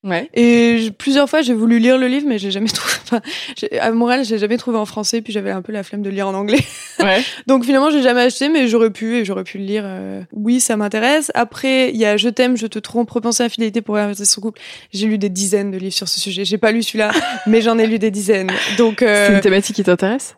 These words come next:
Speaker 2: Oui, beaucoup.
Speaker 1: C'est vrai ?
Speaker 2: Oui. Euh... et donc, je pense que je choisirais Championne, parce que, euh, ça me parle pas du tout. Je l'ai
Speaker 1: Mhm.
Speaker 2: jamais vu. J'ai, je pense que j'ai pas lu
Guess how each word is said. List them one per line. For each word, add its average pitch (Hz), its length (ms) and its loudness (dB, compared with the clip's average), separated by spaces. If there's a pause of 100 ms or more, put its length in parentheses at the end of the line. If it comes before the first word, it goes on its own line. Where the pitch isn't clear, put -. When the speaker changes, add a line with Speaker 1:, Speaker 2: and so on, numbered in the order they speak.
Speaker 2:
Oui, 233 360 2
beaucoup. 220 240 0
Speaker 1:
C'est 214 60 6
vrai ? 220 180 4 (120)
Speaker 2:
Oui. 208 300 -2 (380)
Euh... 208 760 4
et 220 80 -4
donc, 233 200 4
je - 80 -2
pense 349 200 2
que 277 100 -2
je - 60 -2
choisirais 247 320 4
Championne, 240 420 -2
parce 214 240 -2
que, 202 560 4
euh, 190 880 0 (260)
ça - 120 -4
me 196 60 -2
parle 202 120 2
pas 226 120 0
du 226 100 -4
tout. 226 180 -8 (160)
Je 196 80 -6
l'ai 214 60 4
Speaker 1:
Mhm. 185 60 4
Speaker 2:
jamais 208 180 2
vu. 233 220 -4 (500)
J'ai, 196 520 0
je - 80 -8
pense 214 180 -4
que - 40 -4
j'ai 208 60 -4
pas 214 140 0
lu 233 220 -4